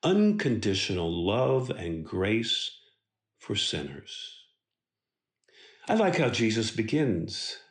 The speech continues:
the Beatitudes, this description of the blessed life. As, this, this is, in a sense, a summary of the entire Bible, and this is where the spiritual life begins.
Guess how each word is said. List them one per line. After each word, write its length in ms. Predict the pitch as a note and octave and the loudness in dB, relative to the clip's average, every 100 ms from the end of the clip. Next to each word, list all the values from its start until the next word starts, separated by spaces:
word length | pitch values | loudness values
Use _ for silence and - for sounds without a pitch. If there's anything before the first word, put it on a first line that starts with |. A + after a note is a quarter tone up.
| _ | _
the 100 | - F2+ | -8 -4
Beatitudes, 800 | F#2 E2 D#2+ D#2+ - - - | -2 -2 -4 -8 -12 -14 -6
this 380 | B2 B2 - - - - - | -2 0 -2 -6 -12 -14 -4
description 640 | G#2 - - A#2 - A2 | -4 -2 -2 -2 0 -2
of 160 | - G2 | 0 -2
the 80 | G#2 | -2
blessed 680 | F#2+ F#2+ F#2 - - - F#2 | 0 -2 -2 -4 -6 -8 -6
life. 380 | E2+ D2+ - | -4 -4 -2
As, 240 | A#2 - - - - | -2 -2 -6 -12 -4
this, 440 | - E3 B3+ - - | 0 2 2 0 -2
this 320 | - G#3 G#3+ | 2 2 4
is, 160 | F#3+ F3+ | 4 4
in 120 | D#3 | 4
a 60 | |
sense, 540 | C#3 - G3+ E3 C#3 - | 2 0 2 2 2 0
a 160 | C3+ | 0
summary 760 | C3 - - A3 A3 B2+ B2 B2+ - - | 0 0 0 2 4 4 2 0 -8 -6
of 180 | B2 C3 | -4 0
the 200 | C3 - | 0 2
entire 640 | B2 A#2 - - E3 E3 D#3 | 2 0 -4 -2 2 2 2
Bible, 640 | C3+ C#3 B2 G2 F#2+ G2 - - | 2 2 2 2 0 -2 -8 -4
and 280 | A#2+ B2 A2 | 0 0 2
this 260 | F3+ G#3+ A#3+ | 2 2 0
is 280 | A3+ - | 0 0
where 240 | C#3 B2+ C#3+ | 2 2 2
the 140 | C#3 | 2
spiritual 720 | C#3+ - - G#2+ G#2 G#2+ - A#2+ | 0 -2 0 0 2 0 -2 0
life 580 | G2 F2 F2 F#2 - _ _ _ - | 0 -2 -4 -8 -18 _ _ _ -8
begins. 1000 | G2 - - D2+ - - - - - | -4 -4 -6 -8 -16 -20 -16 -16 -16